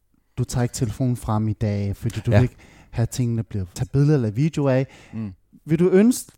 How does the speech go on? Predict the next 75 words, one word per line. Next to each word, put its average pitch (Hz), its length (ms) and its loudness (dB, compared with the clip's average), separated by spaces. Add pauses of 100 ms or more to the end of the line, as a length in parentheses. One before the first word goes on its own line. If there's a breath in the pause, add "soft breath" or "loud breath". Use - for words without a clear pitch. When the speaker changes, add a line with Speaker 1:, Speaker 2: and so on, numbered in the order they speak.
(120)
Speaker 1:
det 214 140 6
du 208 220 2
sagde 190 240 2
dengang, 180 500 -2
var 160 120 0
måske 156 380 -4
ikke 175 180 -4
kommet 151 220 -6
frem? 240 220 -4 (840 soft breath)
Speaker 2:
Nej, 226 200 4
jeg 156 80 2
har 160 80 4
det 123 80 -2
faktisk 95 400 -4
rigtig - 180 -6
fedt 107 200 -6
med 117 100 -2
de 113 100 -4
ting, - 200 -6
der - 60 -4
er 120 40 0
kommet 120 340 0
ud. 117 120 -4 (720 loud breath)
Øh, 127 60 -2 (640)
jeg 131 120 -2
kan 139 100 -4
godt 139 200 -2
mærke 139 260 -2
måske, 143 300 -8
hvis 117 200 -8
jeg 120 80 -4
nogle 113 240 -8
gange 104 220 -6 (160)
finder 107 280 -4
en 98 40 -2
eller 87 120 -4
anden 92 140 -6
kæreste, 98 340 -2
eller 87 100 -4
synes 95 160 -8
hun 101 120 -4
måske 92 160 -4
ikke, 90 100 -4
det 107 80 -2
er 95 40 -2
så 104 100 -2
sjovt, 90 260 -2
at 95 40 -4
hun 98 100 -4
er 98 40 -4
blevet 90 120 -6
kæreste 101 280 0
med 95 100 -2
ham, 98 140 -2
det 98 100 -2
der 95 80 0
lige 98 180 0
tager 98 160 0
en - 140 -8
ordentlig 95 260 -6
Bangkok 95 360 -4
ind 98 140 -4
i - 20 -10
sin 104 160 -10
bil, - 180 -8
og 104 60 -6
så 104 80 -2
bare 101 160 4
blæser 104 360 -2
der 101 60 -4
ud 101 120 -4
af 101 80 -2
til 107 100 -8
teknomusik, 107 640 -4
ikke? 143 140 -4